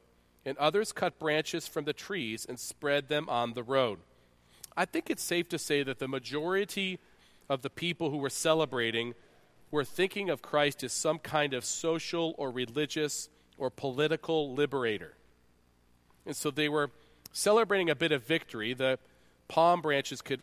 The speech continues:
mean such a thing as a king in victory. But the subtlety of the untouched foal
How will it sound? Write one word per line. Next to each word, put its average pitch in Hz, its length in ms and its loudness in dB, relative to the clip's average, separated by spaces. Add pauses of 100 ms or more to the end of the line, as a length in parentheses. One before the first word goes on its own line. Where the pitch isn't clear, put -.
(160)
mean 165 280 -2
such - 260 0
a 120 60 -4
thing 120 340 -2
as 117 160 -6
a 123 80 -6
king 165 460 0
in 135 200 -2
victory. 117 500 -2 (840)
But 180 160 4
the 185 80 0
subtlety 220 680 0
of 156 280 4
the 143 240 -2 (480)
untouched 180 800 0
foal 117 600 -2